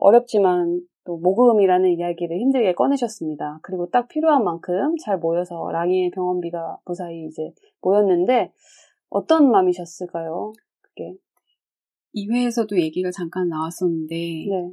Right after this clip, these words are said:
Speaker 2: 재작년 겨울에 소나기가 이제 올무에 걸린 고양이 무무를 구조할 때 옆에 계속 있었어요. 그래서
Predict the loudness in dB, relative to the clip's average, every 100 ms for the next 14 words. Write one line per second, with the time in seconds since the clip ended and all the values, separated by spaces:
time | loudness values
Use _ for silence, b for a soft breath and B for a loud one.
0 | -8 -4 -2 -2 -2 0 0 -2 -4 -6
1 | -4 -6 -6 -6 -2 -2 -4 -2 -2 -2
2 | -6 0 2 2 2 -2 -2 -4 -4 -6
3 | -4 -2 0 -2 -6 _ _ _ 0 0
4 | 0 -2 -2 -6 -6 -4 -4 -2 -2 -4
5 | -6 -8 -12 -14 -10 -8 -8 -4 -6 -6
6 | -12 -10 -6 -6 -4 -6 -10 _ _ -14
7 | -10 -10